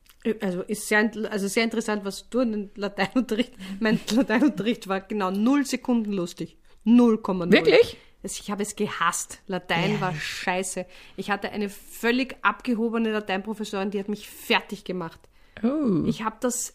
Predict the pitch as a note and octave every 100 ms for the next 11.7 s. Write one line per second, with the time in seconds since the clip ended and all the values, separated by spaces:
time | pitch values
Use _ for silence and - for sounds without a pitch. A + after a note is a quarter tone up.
0 | - A#3 A#3+ A#3+ F3+ C4 B3+ B3+ A#3+ -
1 | - A3 A#3 B3+ C#4 D#4 D#4+ - - F#3+
2 | A3+ - B3+ C#4 C#4+ C#4 - - _ -
3 | C#4 B3+ B3 A3+ A#3 - C4+ C4 C4 D4
4 | C4 B3 A#3 B3 B3 - G#3 F#3 F#3 D#3
5 | - E3+ F#3+ B3 B3+ B3+ G#3+ E3 F#3 B3
6 | A3 F#3+ F#3+ - - C4+ A#3 G3+ D#3 D#3
7 | D#3+ F3+ - D#3+ E3+ F3 F3+ G#3+ B3 A#3+
8 | G#3 A#3+ B3 B3 - G#3+ C4+ D4 B3 A#3+
9 | B3 A#3+ C4 C#4 - - G#3 B3+ B3+ C#4
10 | C4+ C4+ B3+ - A3 B3+ C4 - C4 C4
11 | D#3 G#3 - G#3+ A#3+ C#4 B3